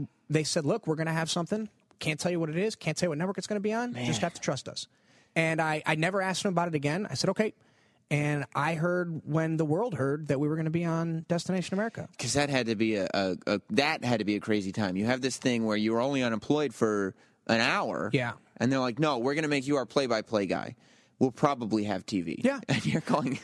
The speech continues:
Speaker 1: I remember being in the room in New York that day saying, "Can this company exist without domestic television?"
Speaker 2: Yeah.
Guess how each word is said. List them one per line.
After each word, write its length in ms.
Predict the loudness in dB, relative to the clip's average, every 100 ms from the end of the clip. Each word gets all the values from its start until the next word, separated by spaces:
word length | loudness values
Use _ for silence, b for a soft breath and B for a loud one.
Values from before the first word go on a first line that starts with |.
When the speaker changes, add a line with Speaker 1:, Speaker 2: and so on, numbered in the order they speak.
| 0
Speaker 1:
I 60 | 2
remember 180 | 2 0
being 260 | 0 0
in 120 | 0
the 80 | 0
room 360 | 0 0 -2 -4
in 120 | 0 0
New 60 |
York 180 | 0 0
that 140 | -2
day 140 | 0 0
saying, 240 | 0 -2
"Can 120 | 0 -2
this 120 | 0
company 340 | -2 0 0
exist 560 | 0 0 0 0 -2 -4
without 300 | -2 0 0
domestic 360 | -2 -2 -4 -6
television?" 520 | 0 0 0 -4 -8 2
Speaker 2:
Yeah. 300 | 2 4 0